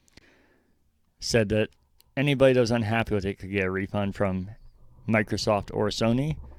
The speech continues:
But what they failed to mention is that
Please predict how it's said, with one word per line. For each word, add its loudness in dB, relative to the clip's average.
But 4
what 2
they 2
failed 8
to 6
mention 4
is -2
that 2